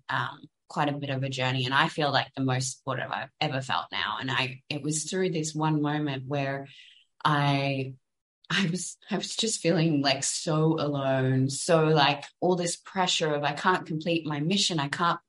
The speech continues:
complete my agreement, like, I need, I can't do this on my own. Like, you want me to do this in this, this lifetime, then I need, like, I can't," like, and it was so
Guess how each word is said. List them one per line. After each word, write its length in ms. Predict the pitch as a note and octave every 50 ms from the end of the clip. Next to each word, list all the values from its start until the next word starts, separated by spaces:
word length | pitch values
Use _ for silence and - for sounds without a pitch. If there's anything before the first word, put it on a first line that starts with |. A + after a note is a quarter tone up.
| _ _
complete 400 | - F3 D3+ D3 D3+ D#3+ D3+ -
my 140 | D3 C#3+ C#3
agreement, 600 | C3+ C#3+ C#3 D#3 F#3 F3+ F#3 F#3+ F#3 F3+ F3 E3
like, 220 | D#3+ C#3 C3+ C3+ D3+
I 60 | D3
need, 360 | D#3 E3+ F3 F#3 F#3 F3 E3+ -
I 60 | D#3+
can't 380 | D#3+ - - F#3 F#3+ F3 E3 -
do 160 | G3 G3 F3+
this 200 | F3 F3+ F3 -
on 140 | E3 D#3 D3+
my 140 | C#3+ C3+
own. 440 | - D3+ D#3 D3+ C#3+ B2+ B2 B2+ D3+ D#3+
Like, 200 | D#3 C3+ C#3+ - - - - - - - _
you 140 | F#3 F3+ G3
want 180 | G3+ F#3 F#3+ F#3
me 100 | F#3 F3
to 140 | E3+ E3
do 220 | D#3+ D#3+ D#3+ D#3+ D#3
this 260 | E3 E3+ E3+ E3 -
in 120 | D#3 D3
this, 260 | D#3 D3+ D#3 D3+ - - - - - - _ _
this 280 | D#3+ D#3 E3 E3+ - -
lifetime, 600 | D3 C#3 C3+ E3+ A3 - - C4 - F#4+ G4+ D#4
then 240 | G#3 D#3+ D#3 D3 - -
I 180 | D3+ D#3+ E3
need, 460 | E3 D#3 D3 C#3+ C#3+ C#3+ C#3+ C3+ B2+ B2
like, 320 | A#2+ G#2+ F2+ - - - _
I 100 | - D3
can't," 420 | D3+ - D3+ D3 D3 D3 C#3+ - - - _ _ _ _
like, 280 | - C#3+ B2 C3 C3 -
and 120 | - D3+ D3+
it 120 | D#3+ D#3+
was 180 | D#3 E3+ E3 -
so 500 | - - F3 E3+ D#3+ D#3 D3+ - -